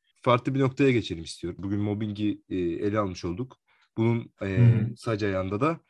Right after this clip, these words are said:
Speaker 1: e, biraz da iş hukukundan bahsetmiş olduk. Bence çok keyifli bir sohbetti. Peki.
Speaker 2: Bence de, ben de teşekkür ederim.
Speaker 1: Teşekkür ederiz. Ee, peki Alparslan, senin kişisel olarak gelecek planların ne yöndedir?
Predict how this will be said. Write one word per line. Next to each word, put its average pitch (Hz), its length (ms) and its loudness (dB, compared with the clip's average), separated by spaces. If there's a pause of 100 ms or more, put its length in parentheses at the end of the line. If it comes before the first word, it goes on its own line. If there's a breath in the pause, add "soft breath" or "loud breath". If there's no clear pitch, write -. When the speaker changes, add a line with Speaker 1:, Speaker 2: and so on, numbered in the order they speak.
(260)
Speaker 1:
e, 87 340 -8
biraz 101 320 -2
da 135 220 0 (380)
iş - 320 -6
hukukundan 117 560 -2
bahsetmiş - 440 -10
olduk. 92 260 -10 (200)
Bence 110 200 -4
çok 110 200 -6
keyifli 113 280 0
bir 101 80 -10
sohbetti. 85 580 -6 (1300)
Peki. 147 280 2
Speaker 2:
Bence 110 260 2
de, 95 120 0
ben 107 140 2
de 113 200 -2
teşekkür - 360 -14
ederim. - 200 -16 (500)
Speaker 1:
Teşekkür 113 380 -2
ederiz. 123 380 0
Ee, 92 340 -4
peki - 300 0
Alparslan, 113 640 2 (380)
senin 151 380 2
kişisel 143 420 -2
olarak 123 340 2
gelecek 120 340 0
planların 110 400 -4
ne 107 60 -2
yöndedir? 85 540 -8